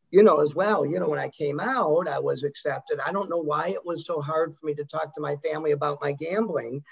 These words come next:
you, you know, but once they did, they realized they also had a, a, a favorable and understanding reception from others. Um, and I think similarly with people with, uh, uh, problem drinking,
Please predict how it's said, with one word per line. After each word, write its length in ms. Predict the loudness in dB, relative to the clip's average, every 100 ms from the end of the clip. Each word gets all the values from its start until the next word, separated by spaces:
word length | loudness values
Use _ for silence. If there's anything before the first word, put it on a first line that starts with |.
| -20 -2
you, 220 | 6 6
you 140 | 10 10
know, 260 | 10 6
but 220 | 4 2 2
once 240 | 2 0
they 180 | 0 0
did, 440 | 10 10 10 4
they 140 | 4 0
realized 460 | 0 0 -2 -2
they 120 | -2
also 400 | 0 0 -2 -6
had 240 | -4 -2 0
a, 200 | -2 -4 _ -20 _ 0
a, 220 | 0 -2
a 40 |
favorable 680 | 0 4 4 4 2 0 -2
and 100 | -4
understanding 960 | -6 -4 -6 -8 -8 -6 -4 -6 -6
reception 760 | -8 -10 -8 -8 -8 -12 -10 -12 _
from 280 | -14 -14 -6
others. 580 | -2 0 0 -2 -4 -10 _ -20 -20 -20 _
Um, 480 | -8 -6 -6 -8 -12 _
and 100 | 2
I 80 | 2
think 160 | 2 -4
similarly 520 | -4 -2 -2 -2 0
with 180 | -2 -2
people 460 | -4 -2 -4 -4 -12 -20 _
with, 300 | 4 4 4
uh, 220 | -2 -2 -6 _ -6
uh, 180 | -4 -4
problem 400 | -2 0 0 0
drinking, 440 | -2 -2 -4 -6